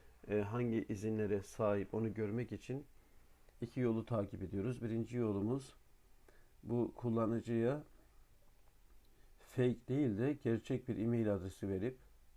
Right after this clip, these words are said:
daha sonra e-maillerimize gidip, e, password oluşturma linkine tıklayıp ona password oluşturup daha sonra, e, username'ini ve password'unu kullanarak sisteme girmek. Bu birincisi.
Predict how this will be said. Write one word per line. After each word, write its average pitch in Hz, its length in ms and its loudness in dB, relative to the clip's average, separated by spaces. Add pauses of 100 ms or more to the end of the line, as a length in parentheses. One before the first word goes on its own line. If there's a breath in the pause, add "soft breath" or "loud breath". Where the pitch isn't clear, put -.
(340 soft breath)
daha 113 160 4
sonra 113 220 -2
e-maillerimize 107 800 2
gidip, 107 460 -6
e, 98 580 0 (880 soft breath)
password 117 520 0
oluşturma 110 480 -2
linkine 104 540 0
tıklayıp 120 520 -2 (160)
ona 110 260 -2
password 113 540 -4
oluşturup 104 600 -4 (520 soft breath)
daha 117 200 2
sonra, 113 480 -2 (640)
e, 98 640 0
username'ini 107 680 0
ve 98 100 0
password'unu 104 680 -6
kullanarak 113 440 -2
sisteme 101 420 -4
girmek. 101 480 -4
Bu 107 140 -6
birincisi. 104 580 -2